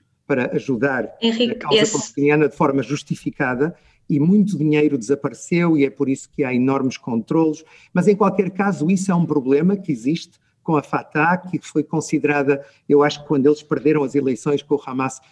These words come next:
Speaker 1: foi em primeiro lugar por isso, porque eram considerados como muito pouco efetivos na forma de, de criar um governo que desse serviços à população, e o Hamas, no entanto, era visto como aquele que é limpo, puro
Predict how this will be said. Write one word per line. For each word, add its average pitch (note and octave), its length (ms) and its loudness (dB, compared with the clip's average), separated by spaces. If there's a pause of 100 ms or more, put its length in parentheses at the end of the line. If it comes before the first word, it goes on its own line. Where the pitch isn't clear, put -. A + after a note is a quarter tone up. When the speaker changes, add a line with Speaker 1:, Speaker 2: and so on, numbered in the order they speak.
(160)
Speaker 1:
foi D#3+ 200 0
em D#3 80 0
primeiro D3+ 400 0
lugar B2 280 -2
por A#2+ 180 -4
isso, C#3+ 260 -6
porque - 260 -6
eram C#3+ 180 0
considerados C3+ 720 -4 (340)
como D3 180 -2
muito F#3 260 2
pouco F3 240 -2
efetivos - 680 -4
na A#2+ 160 -6
forma C#3 460 0 (260)
de, C3 300 -2
de C3+ 220 -8
criar D3 360 2
um C#3+ 100 2
governo A#2+ 500 2
que - 140 -14
desse C3 320 -6
serviços B2+ 500 -6 (220)
à D3 120 -2
população, C#3+ 760 -2 (260)
e F#3+ 80 4
o G3+ 140 2
Hamas, A#3+ 300 2
no A3 140 6
entanto, B3+ 340 0
era C4 120 -2
visto A3 360 0
como G3+ 220 2
aquele F#3 460 2
que D3+ 160 2
é D3 100 6
limpo, G3 500 4
puro G#3 540 2